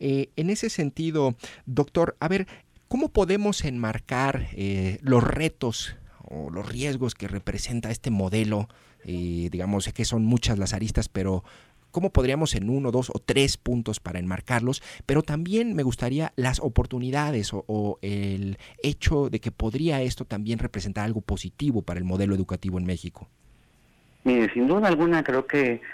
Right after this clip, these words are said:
Speaker 2: si usted me dijera cuáles son los retos más importantes,
Speaker 1: Ujú.
Speaker 2: pues realmente lograr, eh, que se desarrollen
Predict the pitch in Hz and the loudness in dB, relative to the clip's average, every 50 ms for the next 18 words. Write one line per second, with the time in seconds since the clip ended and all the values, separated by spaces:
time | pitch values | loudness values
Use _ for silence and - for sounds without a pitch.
0 | - - - _ - - - 113 110 113 110 - 151 143 143 135 117 135 127 123 | -16 -16 -14 _ -8 -6 -2 -2 -2 -2 0 0 2 4 4 4 4 4 2 2
1 | 120 - - 135 135 139 131 135 127 127 123 120 110 113 120 117 - 120 110 120 | 2 0 2 2 2 2 0 2 2 4 4 2 4 2 0 0 0 -4 -2 -2
2 | 120 113 - 117 107 - 104 101 - - 135 151 170 165 - 254 311 - - - | -2 0 0 -2 -2 0 -2 -2 0 2 2 2 4 4 4 2 2 0 -4 -8
3 | - _ _ _ _ _ _ _ _ _ _ - 117 104 85 92 113 143 156 117 | -12 _ _ _ _ _ _ _ _ _ _ -6 -4 -4 -2 0 -2 -2 -2 -2
4 | 113 110 107 117 98 107 123 131 131 123 131 131 127 123 - 135 127 120 110 104 | -4 -4 -4 -4 0 2 4 4 4 2 2 0 0 2 2 2 4 4 4 4
5 | 107 117 120 120 117 120 123 131 - - - - _ 123 113 110 107 104 101 101 | 4 4 4 6 6 4 2 0 -4 -8 -20 -8 _ 0 2 4 4 6 6 6
6 | 98 98 95 92 - - - - _ _ - 113 107 - 110 104 104 110 104 - | 4 4 2 0 -2 -10 -18 -20 _ _ -4 -4 0 2 2 4 4 2 2 2
7 | 107 104 107 120 120 120 117 120 120 117 113 117 113 | 0 2 4 4 4 4 4 2 2 2 0 -2 -6